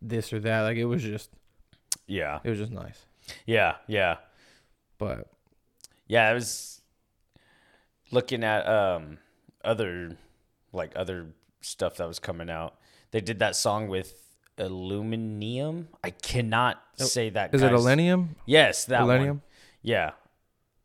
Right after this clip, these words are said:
Speaker 2: And that one makes sense, too, 'cause it's, he's, I guess, like, dance?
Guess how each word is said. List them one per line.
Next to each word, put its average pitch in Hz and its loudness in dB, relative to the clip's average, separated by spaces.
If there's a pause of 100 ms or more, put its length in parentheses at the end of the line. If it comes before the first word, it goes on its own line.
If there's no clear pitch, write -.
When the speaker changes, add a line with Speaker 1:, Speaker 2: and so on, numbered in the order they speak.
Speaker 2:
And 127 6
that 120 8
one 127 2
makes 113 -2
sense, 113 -4
too, 117 -6
'cause 95 -6
it's, - -10
he's, 139 -12 (100)
I 104 -2
guess, 101 -6
like, 85 -6
dance? 107 -8